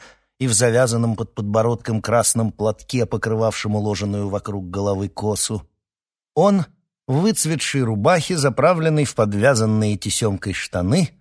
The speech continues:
с надетым поверх нее черным шерстяным армяком. Голову его покрывала меховая баранья шапка, принадлежавшая еще какому-то прадедушке. Благодаря торчащим в стороны ушам она не съезжала ему на глаза.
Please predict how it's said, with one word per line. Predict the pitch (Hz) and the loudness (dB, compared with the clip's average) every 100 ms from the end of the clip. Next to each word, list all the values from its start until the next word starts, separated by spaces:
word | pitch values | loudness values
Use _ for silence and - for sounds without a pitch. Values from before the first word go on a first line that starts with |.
| _ _ _ _ _ | _ _ _ _ _
с | - | -2
надетым | 127 156 190 196 | 2 2 0 0
поверх | 170 135 127 - | 2 2 0 0
нее | 113 110 143 | 0 2 0
черным | - - 143 143 147 131 | -2 0 2 2 2 0
шерстяным | 139 107 - - 87 95 101 | -2 -2 -4 -4 -4 -2 -4
армяком. | 98 92 - 76 76 73 69 _ _ _ _ _ _ _ _ _ | -4 -6 -6 -8 -8 -8 -12 _ _ _ _ _ _ _ _ _
Голову | - 196 196 175 165 | 0 2 2 2 2
его | 160 156 170 | 0 0 -2
покрывала | 151 - 147 147 170 156 | -4 -2 0 4 4 4
меховая | 147 135 143 143 160 151 | 2 2 2 6 6 6
баранья | 135 143 151 143 143 | 4 4 4 2 0
шапка, | - 165 139 - 110 | 2 4 4 2 -6
принадлежавшая | 107 107 107 107 107 127 - 113 | -6 -4 -4 -2 0 -2 -2 -6
еще | 101 123 | -6 -6
какому-то | 107 101 110 98 | -8 -8 -8 -8
прадедушке. | - 117 113 113 87 78 - 73 67 _ _ _ _ _ _ _ - | -4 -2 0 0 -2 -6 -10 -12 -14 _ _ _ _ _ _ _ -6
Благодаря | 135 170 196 214 | -2 0 2 2
торчащим | 208 - 208 214 - 190 | 0 0 0 0 0 -2
в | - | -2
стороны | - 202 190 175 | 0 0 0 0
ушам | 156 139 - 190 208 - | 0 0 4 4 4 0
она | 165 175 | -2 0
не | 196 | -2
съезжала | - 170 147 104 127 170 | -2 -2 -2 2 2 2
ему | 165 110 | 0 0
на | 135 | 0
глаза. | 131 92 71 62 69 - | -2 -4 -6 -8 -10 -14